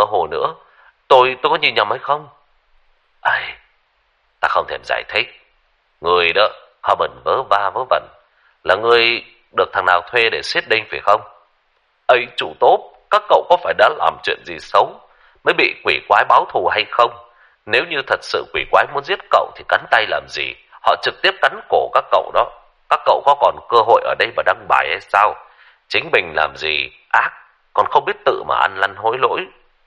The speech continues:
Lão Vương là người rất thông minh, không hề bị bề ngoài mê hoặc. Con quỷ kia cắn không cắn cổ, mà cắn tay, chứng tỏ là không muốn giết bọn thanh niên kia.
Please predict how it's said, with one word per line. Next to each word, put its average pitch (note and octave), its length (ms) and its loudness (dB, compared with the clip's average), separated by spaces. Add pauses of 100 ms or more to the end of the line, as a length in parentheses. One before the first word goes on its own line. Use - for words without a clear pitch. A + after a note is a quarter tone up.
(1800)
Lão A#2+ 140 2
Vương B2+ 260 -2
là E2 80 -4
người C#2 200 -6
rất D3 220 -6
thông G2 240 -2
minh, F#2 200 -4 (220)
không A#2+ 220 -2
hề D#2 320 -4
bị D2 280 -8
bề E2 120 -2
ngoài C2+ 340 -6
mê F2+ 260 -4
hoặc. D#2 180 -8 (800)
Con C#3 220 2
quỷ D#2 280 0
kia A2 220 0
cắn A#2+ 300 -4
không G2+ 300 -4
cắn G#2 220 -4 (100)
cổ, C2 340 -4 (580)
mà F2+ 220 0
cắn A#2+ 300 -4
tay, G#2+ 220 -2 (240)
chứng D3+ 260 -2
tỏ C#2+ 280 -2
là B1+ 340 -8 (640)
không A2 320 -2
muốn G#2 120 -2
giết D#3 360 -8
bọn F#2 280 -4
thanh F#2+ 200 -8
niên F2+ 200 -6
kia. F#2 280 -4